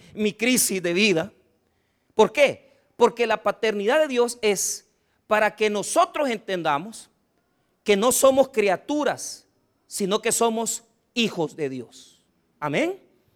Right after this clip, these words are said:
Usted no es una criatura, es un hijo de Dios.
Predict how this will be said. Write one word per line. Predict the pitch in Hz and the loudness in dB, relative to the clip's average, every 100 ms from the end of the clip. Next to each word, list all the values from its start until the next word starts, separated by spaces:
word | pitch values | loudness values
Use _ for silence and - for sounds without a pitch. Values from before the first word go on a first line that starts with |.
| _ _ _ _ | _ _ _ _
Usted | 269 247 - - 320 359 | 0 2 2 8 8 10
no | 320 | 4
es | 311 | 2
una | 320 320 | 2 0
criatura, | 311 233 220 359 339 196 | 0 0 2 4 4 4
es | 226 247 | 2 -2
un | 285 | 0
hijo | 359 277 247 | 0 2 2
de | 196 | 0
Dios. | 165 123 - - | -4 -8 -14 -20